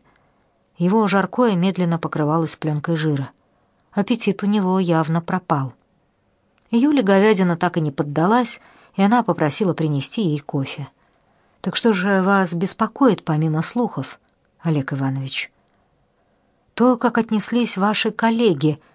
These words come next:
к моим действиям», нехотя признался он и тоже запросил кофе. «И как же они отнеслись?» Спросила, чтобы поддержать разговор.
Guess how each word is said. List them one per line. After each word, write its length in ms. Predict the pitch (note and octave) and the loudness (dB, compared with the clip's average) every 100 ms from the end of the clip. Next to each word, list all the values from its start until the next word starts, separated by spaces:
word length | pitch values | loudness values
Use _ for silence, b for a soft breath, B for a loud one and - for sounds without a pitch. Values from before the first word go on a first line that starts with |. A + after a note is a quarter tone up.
| b | b
к 120 | - | 0
моим 320 | E3+ E3+ D#3+ | 2 4 2
действиям», 680 | C#3+ D#3 C3 - - C3+ B2 - _ _ _ _ _ _ _ - | 2 0 0 -4 -6 -6 -6 -12 _ _ _ _ _ _ _ 0
нехотя 420 | F#3+ F3+ E3 D3+ | 2 2 -2 -6
признался 600 | D#3+ D#3+ F3 D#3 - G#3 | -4 0 2 0 0 0
он 240 | B3 B3+ b b b b | 0 -2 b b b b
и 80 | - | -6
тоже 320 | C4+ C#3+ C3 | -2 -2 0
запросил 540 | C3 C#3 D3 C#3 - D3 | -2 -2 -2 -2 -2 -4
кофе. 460 | - C#3+ - D3 - _ _ _ _ _ _ _ _ _ | -2 -4 -4 -8 -8 _ _ _ _ _ _ _ _ _
«И 300 | D3+ D3+ C#3 | 2 4 2
как 320 | - F3+ E3 | 2 2 4
же 80 | D#3 | 2
они 200 | D3 C#3+ | 2 0
отнеслись?» 680 | C3+ D3 C#3 C#3 C3+ F#3+ - _ _ _ _ b b b | 0 -4 -4 -2 -2 -2 -6 _ _ _ _ b b b
Спросила, 500 | - C4+ B3+ C#4 A3 | 0 0 2 2 2
чтобы 380 | - A3+ G3+ G#3 | 2 2 2 0
поддержать 720 | - A3 E3 G#3 F#3+ A3 F#3 | 0 -2 0 -2 0 -2 0
разговор. 640 | E3+ E3 F#3 F3+ C3+ C3+ | -2 0 0 0 -2 -8